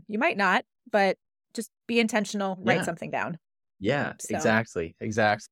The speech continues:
Speaker 1: I want people to know how to find you. So why don't you tell us, you're all over the social medias. Um, where can people learn more about Doug the Dog Guy?
Speaker 2: You can find me on YouTube, youtube dot com forward slash Doug the Dog Guy. I post videos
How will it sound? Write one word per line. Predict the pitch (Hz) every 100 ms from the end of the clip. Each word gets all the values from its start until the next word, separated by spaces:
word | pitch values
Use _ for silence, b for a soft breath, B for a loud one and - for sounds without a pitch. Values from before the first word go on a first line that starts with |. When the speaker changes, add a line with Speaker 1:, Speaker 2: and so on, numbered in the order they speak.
| _
Speaker 1:
I | 196 240
want | 277
people | 330 330
to | 359
know | 220 214
how | 214
to | 214
find | - 214 220 247
you. | 247 202 165 147 277
So | - 226
why | 196
don't | 254
you | 277
tell | 254 226
us, | 226
you're | 240 240
all | 247
over | 240 233
the | 233
social | - 233 226 226
medias. | 208 208 208 208 214 247 - _ _ _
Um, | 220 214 202 190 196 208
where | 233 240
can | 320
people | 269 233 233
learn | 202 196 202
more | 190 185 190
about | 190 175
Doug | 185 175 233
the |
Dog | 208 233 220
Guy? | 131 175 - _ _ _ _ _ _ _ _ -
Speaker 2:
You | 196
can | 220 220 202
find | 202 202
me | 220
on | 208 175
YouTube, | 175 208 - 208 220 220 -
youtube | 147 160 - 185
dot | 175 151
com | - 160 147
forward | 147 151 143
slash | - 151 147 -
Doug | 143 143
the | 139 135
Dog | 127 127 131
Guy. | 147 165 185 202
I | -
post | 147 139 -
videos | 139 135 131